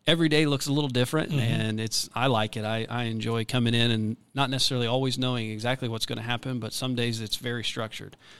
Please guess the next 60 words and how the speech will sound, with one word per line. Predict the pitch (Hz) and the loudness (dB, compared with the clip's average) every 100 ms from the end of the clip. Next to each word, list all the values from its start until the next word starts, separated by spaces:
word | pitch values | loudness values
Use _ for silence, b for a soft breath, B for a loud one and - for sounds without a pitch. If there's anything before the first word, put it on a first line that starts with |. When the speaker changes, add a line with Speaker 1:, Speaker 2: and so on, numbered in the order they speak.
| B | B
Speaker 1:
Monday, | 113 131 123 123 | 6 8 8 4
the | 110 | 2
whole | 131 | 0
day | 127 123 | 4 4
we | 127 120 | 6 4
were | 117 | 2
in | 113 | 0
training. | - 113 107 104 | 0 0 0 0
So | - 110 | 0 2
in | |
the | 110 | 2
morning, | 113 127 117 | 2 2 2
I | 110 | 2
was | 107 117 | -2 -4
with | 107 | -6
you | 117 | -4
guys | 113 110 110 | -2 -2 -2
in | 107 | -4
the | |
training | 107 127 123 120 117 | -4 0 2 2 0
with | 107 110 | -2 -4
Jason | - 113 - 117 | -2 0 0 -2
Bletzinger. | 117 123 120 123 120 - B B B | -4 -4 -6 -4 -6 -8 B B B
He | - 127 | -6 -4
was | 107 | -2
teaching | - 117 117 113 | -2 0 0 0
our | 110 110 110 | 0 0 -2
staff | - 110 113 | -2 -2 -2
about, | 113 117 113 - - | 0 0 0 -6 -8
uh, | 107 104 101 | -4 -2 -4
universal | 110 117 113 107 110 | -2 -2 -2 -4 -4
devi-, | 107 113 117 | -2 -2 -2
z-, | 117 120 113 | -2 -2 -2
design | 120 120 123 123 | -2 0 2 0
for | 120 117 | -2 -2
learning, | 123 123 110 107 | 0 0 0 -2
and, | 104 B B B B B B | -6 B B B B B B
and | 104 110 | -4 0
we | 113 | 2
went | 117 | 0
through | - 123 | -2 -2
that. | 113 120 | 0 2
I | 120 | 2
think | 117 123 | 0 -2
he | 120 | -2
does | 113 104 | -2 -2
a | |
really | 107 107 | -2 -2
good | 107 104 | -4 -4
job. | 110 107 110 | -2 0 0
He's | 107 | 0
level-headed | 120 123 120 120 117 | 2 2 2 0 0
and | 117 110 | 0 0
very, | 113 110 110 | 0 0 -2
very | 113 127 151 131 | -4 2 4 4
smart. | - 131 120 113 | 2 2 2 0
And | 110 | 2
those | 127 139 | 2 2
guys, | 131 120 120 117 | 4 4 2 0
like, | 101 | -4